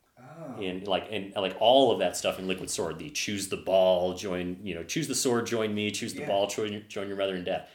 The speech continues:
Speaker 2: That's all Lone Wolf and Cub.
Speaker 1: No kidding.
Speaker 2: Yeah,
Speaker 1: Oh,
Speaker 2: yeah.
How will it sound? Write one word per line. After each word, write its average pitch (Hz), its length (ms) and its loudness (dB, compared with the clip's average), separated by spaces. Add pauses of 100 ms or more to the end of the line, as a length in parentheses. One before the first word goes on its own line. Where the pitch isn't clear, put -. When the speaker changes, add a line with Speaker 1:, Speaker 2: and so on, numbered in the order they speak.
(100)
Speaker 2:
That's 104 180 -2
all 110 880 6
Lone 107 220 0
Wolf 98 200 -6
and 92 80 -10
Cub. 87 300 -2 (260)
Speaker 1:
No 403 340 -8
kidding. 254 640 -4
Speaker 2:
Yeah, 120 320 4 (140)
Speaker 1:
Oh, - 60 -8
Speaker 2:
yeah. 117 60 4